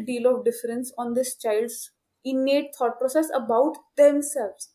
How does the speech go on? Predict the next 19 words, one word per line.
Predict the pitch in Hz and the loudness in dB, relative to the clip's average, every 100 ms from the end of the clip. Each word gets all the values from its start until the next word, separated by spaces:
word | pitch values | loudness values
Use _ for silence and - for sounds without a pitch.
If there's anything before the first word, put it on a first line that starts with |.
| _ _ _ | _ _ _
Because | - 330 | -2 0
when | 294 311 | 4 4
this | 392 403 - | 4 2 0
child | 262 262 | 2 2
is | 311 269 - _ | 0 -2 -8 _
born, | 226 226 269 349 _ _ _ _ | 0 0 -2 -4 _ _ _ _
this | 339 - | -6 -2
child | 330 359 339 | 0 2 4
doesn't | 262 302 349 | 4 4 2
know | 370 - | 2 0
anything | 220 240 269 339 330 | -4 -6 -4 -2 -2
about | 320 359 269 | 0 -2 0
themselves | 226 226 233 311 349 - - | -2 -2 0 0 0 -4 -2
or | 226 240 285 | 6 8 8
the | 339 339 | 6 6
other | 262 294 | 6 2
people | 294 277 285 269 | -2 -2 2 2
around | 220 214 240 | 0 -2 -6
them. | 220 | -8